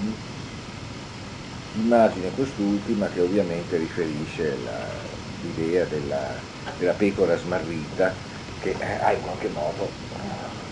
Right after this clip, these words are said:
perduto il gregge e che sappiamo peraltro dalla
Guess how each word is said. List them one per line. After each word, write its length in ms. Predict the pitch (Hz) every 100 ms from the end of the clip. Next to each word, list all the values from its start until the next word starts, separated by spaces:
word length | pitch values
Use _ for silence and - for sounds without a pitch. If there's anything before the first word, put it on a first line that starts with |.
| - - - - - - -
perduto 640 | 135 117 120 117 - 87 - - - - - 110
il 100 | 113
gregge 720 | 98 87 78 - 120 127 - - - - - -
e 80 |
che 100 | 92
sappiamo 520 | 107 139 - 80 92 120
peraltro 680 | 95 82 90 90 85 76 73
dalla 720 | 90 85 78 73 69 67 67